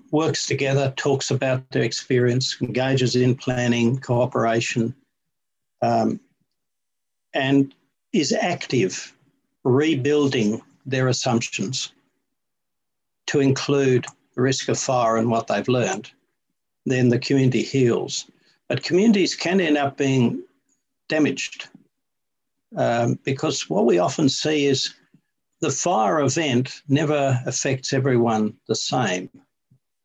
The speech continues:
It's been shown in big studies in the United States that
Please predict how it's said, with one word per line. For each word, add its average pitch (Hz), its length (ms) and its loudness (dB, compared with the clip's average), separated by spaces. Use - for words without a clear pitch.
It's - 160 -10
been 165 180 2
shown 214 400 2
in 151 140 4
big 139 200 0
studies 156 480 -2
in 123 80 4
the 120 80 2
United 131 340 2
States - 680 -4
that 139 380 -2